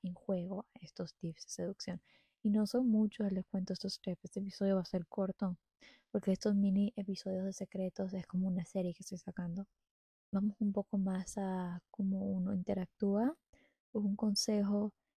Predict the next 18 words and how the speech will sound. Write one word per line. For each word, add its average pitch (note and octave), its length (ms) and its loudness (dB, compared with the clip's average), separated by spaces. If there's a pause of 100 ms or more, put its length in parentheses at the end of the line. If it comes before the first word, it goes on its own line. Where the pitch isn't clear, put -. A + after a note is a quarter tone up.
(140)
que G#3 120 0
podemos G3 420 0
aprender G3+ 360 0
de G3+ 80 2
Marilyn G3 280 2
Monroe G3 460 0
es G3 220 -4
pedir F#3+ 340 -2
ayuda, F#3 540 -4 (200)
pero F#3+ 260 -6 (500)
cuando F#3+ 240 2
es - 180 -6
a F#3+ 180 -2
un F#3 220 -2
hombre, F3+ 440 -4 (480)
un G3+ 180 4
hombre, F#3+ 240 -2
porque G3 420 -6